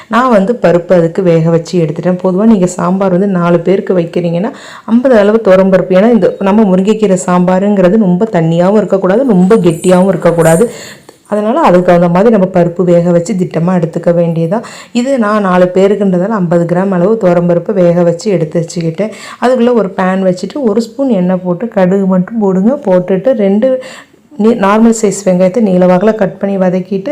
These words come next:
ரெண்டு தக்காளியும் போட்டு நல்லா வதக்கிடுங்க. வதக்கிட்டு இப்போ ஒரு கிளாஸ் அளவு தண்ணி ஊத்துங்க. அந்த வெங்காயம், தக்காளி எல்லாமே வேகட்டும். அது வரைக்கும் நம்ம வந்து அந்த துவரம் பருப்பு எல்லாம் வந்துச்சு, நம்ம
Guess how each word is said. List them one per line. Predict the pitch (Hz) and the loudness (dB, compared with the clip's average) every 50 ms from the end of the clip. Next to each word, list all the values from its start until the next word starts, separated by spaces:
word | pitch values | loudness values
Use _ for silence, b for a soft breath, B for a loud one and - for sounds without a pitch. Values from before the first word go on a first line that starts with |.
| 302 269 | -2 -2
ரெண்டு | 202 175 165 196 - 185 | 0 0 -2 -2 -4 -4
தக்காளியும் | 165 - - 180 175 170 185 214 214 185 | -6 -4 -2 -2 0 0 0 -2 -2 -2
போட்டு | 185 180 180 - 180 B B B B B B 196 | -2 -2 -2 -4 -8 B B B B B B -4
நல்லா | 180 175 170 175 190 180 | -2 0 0 0 -2 -2
வதக்கிடுங்க. | 175 170 170 180 180 - - 175 175 202 226 214 180 | -2 0 0 -2 -2 -2 0 0 0 0 0 -2 -2
வதக்கிட்டு | 170 160 170 170 170 190 185 190 285 294 B B B B B B | -2 0 -2 -2 -2 -2 -4 -4 -6 -10 B B B B B B
இப்போ | 240 240 254 220 185 | -4 -2 0 2 2
ஒரு | 185 180 180 170 | 2 2 2 2
கிளாஸ் | 175 175 185 180 - 185 | 2 2 2 2 0 -2
அளவு | 175 175 185 196 - 180 | -2 -2 -2 -4 -4 -2
தண்ணி | 170 170 175 180 180 175 | 0 0 2 2 2 0
ஊத்துங்க. | 160 165 165 - 170 165 180 214 202 190 | 0 -2 -4 -4 -4 -4 -4 -4 -4 -2
அந்த | 180 180 190 170 | -2 -2 0 0
வெங்காயம், | 170 170 165 170 170 170 175 180 180 | -2 -2 -2 -2 0 0 0 -2 -2
தக்காளி | 180 175 - - 175 175 180 190 185 170 | -4 -4 -2 -2 0 0 0 0 0 0
எல்லாமே | 165 160 160 156 165 180 202 214 180 | 0 -2 -2 -2 -2 -2 -2 -2 -2
வேகட்டும். | 170 165 165 165 165 165 165 165 - 262 - B B B B B B 220 | 0 0 0 0 0 -2 -2 -4 -6 -8 -8 B B B B B B -2
அது | 220 214 240 | 0 0 0
வரைக்கும் | 226 208 214 - - 240 226 | 0 0 -2 -2 -2 0 0
நம்ம | 185 180 185 196 190 180 | 2 2 2 2 2 0
வந்து | 170 175 202 269 294 269 - 202 202 | 0 0 -2 -2 -4 -4 -2 0 0
அந்த | 185 180 175 170 - | 2 2 0 0 0
துவரம் | 202 208 208 202 196 185 | 2 2 2 2 2 2
பருப்பு | 175 180 180 190 | 0 0 0 0
எல்லாம் | 175 180 180 | 0 2 2
வந்துச்சு, | 175 175 160 - 185 180 | 2 2 2 2 2 2
நம்ம | 175 185 | 2 2